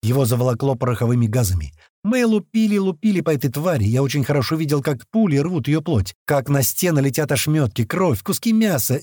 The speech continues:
или еще какой-то хрени. «Котлета, не вздумай стрелять из гранатомета!» — перезаряжаясь, заорал Слива. «Нас тут всех засыплет!» Когда этой гусеницы оставалось до нас метров десять,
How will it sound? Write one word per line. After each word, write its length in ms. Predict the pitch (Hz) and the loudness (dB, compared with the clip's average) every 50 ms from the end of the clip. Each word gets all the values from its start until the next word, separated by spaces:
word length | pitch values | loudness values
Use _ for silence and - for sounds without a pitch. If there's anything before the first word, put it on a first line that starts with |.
| - | -4
или 160 | - 202 202 208 | -2 0 0 0
еще 220 | 202 - - 196 | 0 0 -2 -2
какой-то 340 | - 180 160 185 160 147 135 | -2 -2 0 0 0 0 -2
хрени. 540 | - - 139 135 127 110 90 82 71 73 - - - - _ _ - | -2 -2 0 0 2 2 0 0 -4 -8 -14 -20 -20 -20 _ _ -4
«Котлета, 600 | - 131 131 117 160 151 147 147 147 - 190 202 208 | -2 -2 0 0 2 2 2 2 2 0 0 0 2
не 140 | 214 240 233 | 2 2 2
вздумай 360 | 190 180 233 226 233 262 240 | 2 0 2 2 2 2 2
стрелять 420 | - 240 240 240 233 240 233 - | 0 0 0 2 2 0 0 0
из 140 | 240 233 208 | 0 0 0
гранатомета!» — 760 | 208 233 254 247 254 240 269 269 262 247 220 220 233 220 156 - _ _ | 2 2 2 2 2 0 0 0 2 0 2 2 0 -2 -2 -4 _ _
перезаряжаясь, 680 | - 151 139 127 127 143 143 143 135 160 156 123 110 104 | -2 0 0 0 0 0 -2 -2 0 0 0 2 2 2
заорал 260 | 139 156 156 135 107 | 0 0 0 0 0
Слива. 320 | - - 202 175 107 95 - _ _ - - | 0 0 0 0 0 -2 -4 _ _ -4 -2
«Нас 200 | 160 196 190 - | 0 0 0 0
тут 180 | - 233 - | 0 0 0
всех 240 | - - 269 254 - | 0 0 0 0 0
засыплет!» 520 | - 226 214 - 277 254 - 175 110 92 - - _ _ _ _ _ _ _ _ _ _ - | 2 0 2 2 0 0 0 -2 -4 -4 -6 -12 _ _ _ _ _ _ _ _ _ _ -4
Когда 280 | 120 113 110 113 135 | -2 -2 0 2 2
этой 220 | 131 123 117 139 120 | 2 2 2 0 -2
гусеницы 600 | 110 107 151 180 147 - - 123 117 110 101 - | 0 0 0 0 0 0 2 2 2 2 2 0
оставалось 500 | 120 110 - 143 147 160 165 156 135 107 | -2 0 0 -2 0 0 2 2 2 0
до 80 | 101 135 | 0 0
нас 240 | 135 151 143 - - | 0 0 -2 0 0
метров 360 | 147 139 - - 110 101 98 | -2 -2 0 -2 -2 -2 -2
десять, 420 | 117 214 196 - - - - - | 0 0 -2 -2 -4 -6 -12 -16